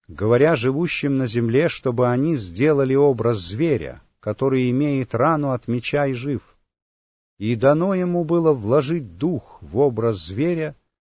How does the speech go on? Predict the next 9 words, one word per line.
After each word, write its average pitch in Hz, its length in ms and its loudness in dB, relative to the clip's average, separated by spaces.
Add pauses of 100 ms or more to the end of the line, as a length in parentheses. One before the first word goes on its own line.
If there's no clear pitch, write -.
чтобы 123 380 -2
образ 127 420 2
зверя 131 440 -2
и 123 140 -2
говорил, 123 540 0 (100)
и 127 120 -6
действовал 120 680 -2
так, 165 300 -2
чтобы 127 420 -4